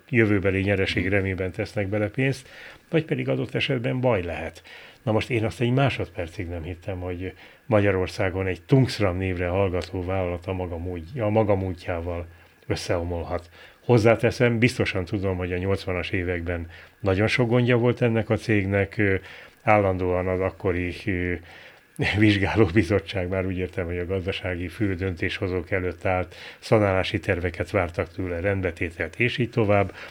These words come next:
Voltak hihetetlenül korszerű vidéki gyáregységei, és így tovább, de nem, nem egy tündökletes állapotban lévő magyar céget adtak el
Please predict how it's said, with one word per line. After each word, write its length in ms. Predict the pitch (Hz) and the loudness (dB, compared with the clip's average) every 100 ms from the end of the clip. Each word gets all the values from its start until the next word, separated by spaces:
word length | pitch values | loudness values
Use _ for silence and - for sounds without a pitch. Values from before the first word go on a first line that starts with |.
| - - | -4 4
Voltak 300 | 107 101 - | 4 4 2
hihetetlenül 640 | 104 90 92 87 95 87 | 2 2 -2 -4 -6 -6
korszerű 440 | 82 90 - 87 | -6 -6 -4 -4
vidéki 420 | 87 90 85 85 90 | -4 -6 -6 -8 -2
gyáregységei, 800 | 110 120 98 - 90 85 87 | 0 0 0 -2 -2 -2 -2
és 140 | 110 - | -4 -2
így 120 | 110 | -2
tovább, 340 | 113 107 110 - - - | 2 4 4 0 -16 -8
de 180 | - 117 | 2 6
nem, 160 | 143 160 | 8 8
nem 380 | 131 110 147 139 | 6 6 6 6
egy 380 | 104 98 101 - | 4 4 0 6
tündökletes 880 | 147 135 104 95 98 - 92 - | 6 8 6 4 2 2 0 2
állapotban 600 | 123 104 95 - 92 95 92 | 2 2 2 -2 -4 -2 0
lévő 460 | 95 87 90 87 - - - - - - | -2 -2 -2 -4 -8 -20 -20 -20 -12 2
magyar 320 | 107 92 87 | 4 6 2
céget 540 | - 92 87 87 - 98 | 0 0 0 -4 -6 -6
adtak 420 | 92 101 - 98 98 | -2 -2 -2 -6 -4
el 340 | 87 85 | -4 -4